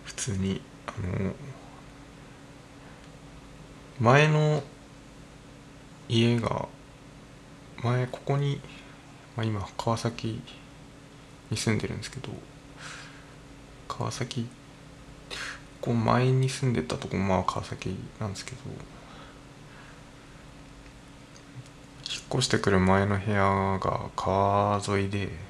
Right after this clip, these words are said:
川沿いっていうほども、まあ、沿ってはないけど、川沿いの町だったんで、あの、花火大会やってたんですよね。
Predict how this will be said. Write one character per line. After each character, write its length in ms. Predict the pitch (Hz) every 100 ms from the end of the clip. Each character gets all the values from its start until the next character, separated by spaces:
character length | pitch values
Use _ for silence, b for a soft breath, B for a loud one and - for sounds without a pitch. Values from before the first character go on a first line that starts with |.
| - - - - - - - - - - - - - - - - - - - - -
川 280 | - 101 113
沿 40 | 131
い 40 | 135
っ 20 |
て 160 | 135 139
い 40 |
う 40 |
ほ 140 | 135 135
ど 100 | 127
も、 140 | 123 120 120
ま 40 | 98
あ、 80 | - - - - - -
沿 60 | -
っ 20 |
て 260 | - - 92
は 100 | 85
な 120 | 85
い 60 | -
け 100 | 92
ど、 60 | 98 - - - - B B B B
川 200 | - 104 -
沿 100 | 110
い 20 |
の 80 | 107
町 320 | 107 - -
だ 60 |
っ 20 | - -
た 100 | -
ん 40 | - - - -
で、 240 | - - - - - - - - - B B B B - - - - - - - - - - -
あ 40 |
の、 180 | - 113
花 260 | - 117
火 120 | 127 147
大 180 | 160
会 180 | - 80
や 60 | 85
っ 40 |
て 220 | - -
た 120 | - -
ん 80 |
で 60 | -
す 60 | -
よ 100 | 101
ね。 140 | 110